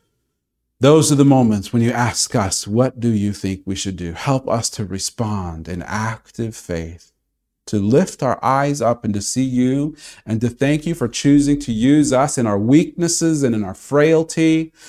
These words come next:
in our feeble faith, to trust in you enough to do something amazing in our lives. And in so doing,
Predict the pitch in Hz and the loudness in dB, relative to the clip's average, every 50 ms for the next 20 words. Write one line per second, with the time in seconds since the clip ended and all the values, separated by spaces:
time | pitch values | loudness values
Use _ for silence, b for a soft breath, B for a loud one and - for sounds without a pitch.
0 | B B B 117 113 113 107 98 95 92 - - - 165 175 175 175 180 165 - | B B B -4 -2 0 0 -2 -4 -6 -6 -2 0 2 2 2 2 0 -2 0
1 | - 156 143 139 139 143 147 143 143 - 113 - - - - - - - - - | 0 2 2 4 4 4 2 2 -2 -8 -10 -8 -8 -8 -8 -8 -8 -8 -6 -8
2 | - - 202 196 185 175 175 175 175 170 170 170 170 170 175 170 - - _ - | -6 -6 -6 -6 -2 -2 0 0 2 2 2 2 2 2 0 -2 -6 -12 _ -6
3 | - 117 110 107 120 135 143 147 143 - 143 127 131 - 139 131 131 123 123 123 | -4 -4 -4 0 0 2 2 2 0 -2 -6 -8 -6 -6 -4 0 2 2 4 4
4 | 123 123 117 117 123 123 123 120 123 123 120 117 107 101 95 95 95 98 110 107 | 2 0 0 0 0 0 0 0 0 0 0 -2 -2 -4 -4 -6 -6 -4 -2 0
5 | 110 113 120 120 - - 190 208 220 247 262 254 220 254 269 277 269 247 196 143 | 0 0 0 0 0 2 2 4 4 4 4 4 4 6 6 6 6 6 6 6
6 | 104 87 87 - | 4 2 -2 -8